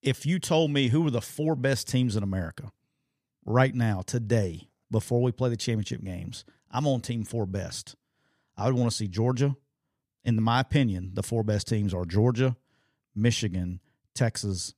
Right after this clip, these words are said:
and Alabama. Those are the four best teams. I, I'm, I'm okay. I mean, you can make the argument with Oregon, and I really don't have anything. I just don't think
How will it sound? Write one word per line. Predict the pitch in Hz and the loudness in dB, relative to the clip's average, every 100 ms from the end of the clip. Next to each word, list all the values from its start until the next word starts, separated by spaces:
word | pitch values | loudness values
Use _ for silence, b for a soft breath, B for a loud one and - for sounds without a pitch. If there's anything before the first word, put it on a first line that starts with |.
| _ | _
and | 101 | -8
Alabama. | 92 82 87 85 - _ _ - | -6 -6 -8 -10 -16 _ _ -2
Those | 117 110 | 0 0
are | |
the | 104 | -2
four | - 107 | -2 -4
best | 98 90 - | -4 -6 -8
teams. | 90 - - - _ _ _ _ _ _ _ _ _ _ _ - | -12 -12 -18 -20 _ _ _ _ _ _ _ _ _ _ _ 0
I, | 117 127 - | 4 4 2
I'm, | 120 139 135 117 110 _ _ _ _ | 2 4 4 2 -2 _ _ _ _
I'm | 123 135 131 | -2 0 0
okay. | 127 123 127 117 113 | 2 2 2 2 2
I | - | 2
mean, | 110 107 104 - _ _ _ | 0 0 -2 -8 _ _ _
you | 131 | -2
can | 120 | 2
make | 117 120 | 2 2
the | - - | 0 2
argument | 113 110 120 117 | 4 4 4 2
with | 104 | 2
Oregon, | 123 123 117 | 4 4 4
and | 117 92 | 2 2
I | |
really | 104 107 | 2 2
don't | 101 | 2
have | 107 107 | 0 0
anything. | 104 113 110 | 0 -2 -2
I | 104 | -2
just | 98 101 | -4 -2
don't | 113 110 | -2 -2
think | - 117 110 - | -2 -2 -2 -4